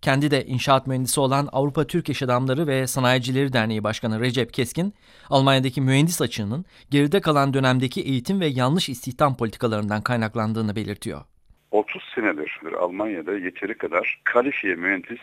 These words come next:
Speaker 2: yetiştiremedik. Yani üniversiteler maalesef çok teorik kaldılar. Ekonominin ihtiyacı olan mühendisleri yetiştiremediler. Gelen gençler yirmi beş,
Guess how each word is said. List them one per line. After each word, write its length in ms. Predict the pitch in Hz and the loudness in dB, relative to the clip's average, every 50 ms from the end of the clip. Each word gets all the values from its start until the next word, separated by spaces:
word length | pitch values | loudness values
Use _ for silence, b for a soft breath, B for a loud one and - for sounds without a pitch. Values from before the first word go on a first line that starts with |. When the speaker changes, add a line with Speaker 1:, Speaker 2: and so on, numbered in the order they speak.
| - | -16
Speaker 2:
yetiştiremedik. 840 | - 87 90 87 - - - - 95 98 92 82 76 73 - - 101 | -12 -10 -8 -2 -2 -2 0 2 2 0 0 0 -4 -8 -6 -2 0
Yani 220 | 98 92 90 - | 0 0 0 -2
üniversiteler 640 | - 101 95 98 107 117 123 - - 85 85 87 | -4 -6 -4 -2 -2 -4 -4 -6 -6 -4 -2 -2
maalesef 560 | 90 92 101 107 104 92 82 - 101 104 - - | -2 -2 -2 -4 -4 -4 -6 -6 -6 -6 -6 -4
çok 260 | - 117 - - - | -6 -6 -8 -8 -8
teorik 360 | - 95 90 92 107 104 _ | -4 -2 -2 -2 -2 -4 _
kaldılar. 500 | - - 78 73 73 76 95 110 - - B B B B B B B B B B _ - | -6 -6 -6 -6 -8 -6 -6 -6 -6 -6 B B B B B B B B B B _ -4
Ekonominin 600 | 104 - - 110 101 104 104 110 123 127 - 92 | -4 -2 -2 -4 -4 -4 -6 -6 -8 -8 -10 -12
ihtiyacı 380 | - - 101 98 92 92 - | -6 -2 -2 -2 -2 -2 -6
olan 240 | 90 87 85 82 85 | -6 -4 -4 -6 -6
mühendisleri 560 | 82 82 92 90 87 85 - - - 90 107 | -4 -4 -4 -4 -4 -6 -10 -14 -12 -8 -8
yetiştiremediler. 880 | 101 90 - - - - 87 85 85 78 73 71 - - - - - B B B B B B B B _ - | -8 -6 -6 -8 -6 -4 -4 -4 -4 -6 -10 -10 -10 -10 -10 -10 -10 B B B B B B B B _ 0
Gelen 320 | 101 104 120 131 127 117 | 4 4 4 4 2 0
gençler 460 | 104 104 98 - - - 101 117 120 - - _ _ - | -2 0 0 0 2 2 2 2 0 -2 -8 _ _ -6
yirmi 300 | 92 98 98 101 101 87 | -4 -2 -2 -2 0 0
beş, 140 | 92 101 | 2 0